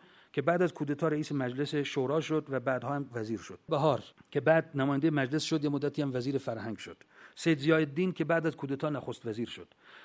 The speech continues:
یک تاجری به نام کسرایی که بعد نماینده مجلس شد. علی دشتی مشهور،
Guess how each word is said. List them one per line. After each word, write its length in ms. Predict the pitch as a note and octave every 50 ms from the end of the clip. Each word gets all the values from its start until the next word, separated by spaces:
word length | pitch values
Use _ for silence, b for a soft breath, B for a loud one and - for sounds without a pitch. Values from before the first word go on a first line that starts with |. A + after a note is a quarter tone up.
| B B -
یک 200 | F#3+ F#3+ G3 -
تاجری 420 | - D#3 D#3 D3 E3+ F#3+ F#3+ F#3
به 100 | E3 E3
نام 220 | E3 E3+ F3 F3
کسرایی 580 | D#3+ - - C3+ B2 - - C3 C3+ C#3+ E3 E3
که 120 | E3 -
بعد 240 | C3 D3 C#3+ C#3+ C#3
نماینده 340 | C#3 C3 B2+ B2 A#2 C3 C#3
مجلس 320 | B2 A#2 G#2+ F#2+ G#2 F#2+
شد. 200 | - - F2+ F2+ _ b b b b b b
علی 220 | C#3+ D#3 F3 F#3+
دشتی 420 | D3+ E3 D3 C3+ - - F3 F#3 F3
مشهور، 560 | D#3+ C#3+ C3 - - - D#3+ F3 F3 E3